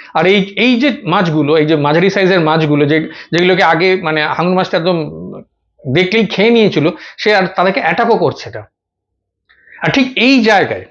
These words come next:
এই জায়গায় আমার একটা অবজারভেশন বলতে পারেন। এবার এটা আমার অবজারভেশন, ব্যক্তিগত অবজারভেশন। আমরাও কিন্তু দেখবেন in human psychology এই জিনিসটা কাজ করে। আমাদের হয়তো কোনো একটা কিছু আমরা, আহ, চেষ্টা করেছি,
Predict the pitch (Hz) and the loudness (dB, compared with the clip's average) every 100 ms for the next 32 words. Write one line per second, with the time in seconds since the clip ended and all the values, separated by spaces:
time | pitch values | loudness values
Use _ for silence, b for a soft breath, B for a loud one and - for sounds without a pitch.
0 | _ - 151 196 208 165 165 - 165 285 | _ -6 -4 0 0 0 0 0 0 2
1 | 254 - 156 123 123 117 - 135 113 110 | 0 0 0 0 -2 -4 -4 -6 -6 -6
2 | 120 123 160 220 147 127 151 135 165 202 | -6 -4 -4 -2 -2 -2 0 2 2 2
3 | 202 B B B 143 131 151 135 131 160 | 0 B B B -2 2 2 0 -2 -2
4 | 160 160 190 185 160 123 127 127 131 196 | -4 -2 -2 0 0 -2 -2 -2 -4 -6
5 | - 160 202 247 220 233 190 196 160 139 | -4 0 2 4 2 0 0 0 -2 -2
6 | 151 190 B 175 156 151 208 220 220 202 | -6 -8 B -2 0 2 2 2 0 0
7 | 202 180 170 220 151 139 151 - - 117 | 2 2 0 0 0 0 -2 -4 -4 -4
8 | 117 - 120 - _ _ _ _ _ B | -4 -8 -14 -16 _ _ _ _ _ B
9 | B B 208 254 220 233 220 - 208 214 | B B 2 4 4 4 2 0 0 0
10 | 202 214 202 196 214 196 185 190 180 170 | -2 -2 -2 -2 0 0 2 2 2 2
11 | 156 151 151 143 - 190 - 185 156 131 | 0 0 0 -2 -2 -4 0 0 2 0
12 | - 117 | -4 -12